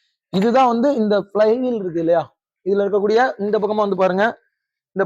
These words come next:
பைலட் பேரிங்ல இன்சர்ட் ஆயிருக்குங்க, இந்த இருக்குது இல்லையா, இதுக்கு வெளியே கிளட்ச் வரும். இந்த பைலட் பேரிங் வந்து நிறைய பேர் பார்த்திருப்பீங்க, நிறைய வெஹிக்கிள்ல இல்லாமலே இருக்கும். ஏன் அந்த நிறைய வெஹிக்கிள்ல இல்ல அப்படின்னு நிறைய பேர்கிட்ட நான் கேட்டிருந்தேன் அந்த ஷார்ட்ஸ்ல. அதோட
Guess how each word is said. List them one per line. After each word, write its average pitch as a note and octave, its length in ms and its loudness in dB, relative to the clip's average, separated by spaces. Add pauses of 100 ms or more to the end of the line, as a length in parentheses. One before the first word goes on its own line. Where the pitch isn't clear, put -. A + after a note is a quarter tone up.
பைலட் A#3+ 320 4
பேரிங்ல G3 400 2 (300)
இன்சர்ட் G#3 280 -4
ஆயிருக்குங்க, D3 380 0 (240)
இந்த D#3+ 140 -4
இருக்குது D#3+ 220 -2
இல்லையா, E3 160 2 (640)
இதுக்கு F#3+ 180 0
வெளியே A3+ 200 4
கிளட்ச் G3 320 -2
வரும். G3+ 260 2 (320)
இந்த F3+ 160 -2
பைலட் G#3+ 320 2
பேரிங் A3+ 280 2
வந்து A3+ 180 -2
நிறைய G#3+ 220 2
பேர் A3 180 0
பார்த்திருப்பீங்க, F#3+ 460 -2 (400)
நிறைய G3 240 0
வெஹிக்கிள்ல G#3 360 0
இல்லாமலே A3 400 2
இருக்கும். F3 280 0 (580)
ஏன் A#3+ 240 4
அந்த G3+ 120 -4 (100)
நிறைய G#3+ 200 4
வெஹிக்கிள்ல A3 380 2
இல்ல G#3+ 120 0 (100)
அப்படின்னு G#3 260 -2
நிறைய G3+ 180 2
பேர்கிட்ட G#3 300 0
நான் F#3+ 140 -4
கேட்டிருந்தேன் F#3+ 380 -2
அந்த F3 120 -2 (140)
ஷார்ட்ஸ்ல. E3 420 -4 (640)
அதோட G#3 200 2